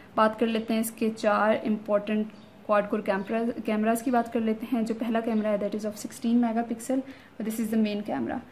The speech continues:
फिर सेकंड जो camera है वो फिर five megapixel का ultra wide camera है, फिर third two megapixel depth camera है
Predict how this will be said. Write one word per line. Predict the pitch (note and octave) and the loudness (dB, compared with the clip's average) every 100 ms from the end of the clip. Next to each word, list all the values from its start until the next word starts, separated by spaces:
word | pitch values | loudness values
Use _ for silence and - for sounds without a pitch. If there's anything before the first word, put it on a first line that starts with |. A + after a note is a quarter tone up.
| - - | -16 -4
फिर | B3 | 0
सेकंड | A3+ A3+ B3+ | 0 4 4
जो | B3 | 4
camera | A#3+ A3 A3+ | 2 2 2
है | A#3 | 0
वो | A#3 | 0
फिर | A3+ A3 | -2 -2
five | A3+ A3 A#3+ | 2 4 4
megapixel | A3 A3 G#3+ - G#3+ | 2 0 -4 -6 -4
का | G#3+ | -2
ultra | G#3 - B3+ | -2 -2 0
wide | B3 A#3 A3+ | 2 0 -2
camera | - A3+ A3 A3+ | -2 -2 0 0
है, | A#3 A3+ | 0 -2
फिर | C4+ C4 | -4 -4
third | A#3 A3 A3+ A3+ | 0 0 0 0
two | A#3 | 2
megapixel | A3+ G#3+ G#3+ B3 A3+ G#3 | 2 2 -2 -4 -4 -2
depth | A3+ - | -4 0
camera | C4 B3 B3 | 2 2 2
है | B3 | -2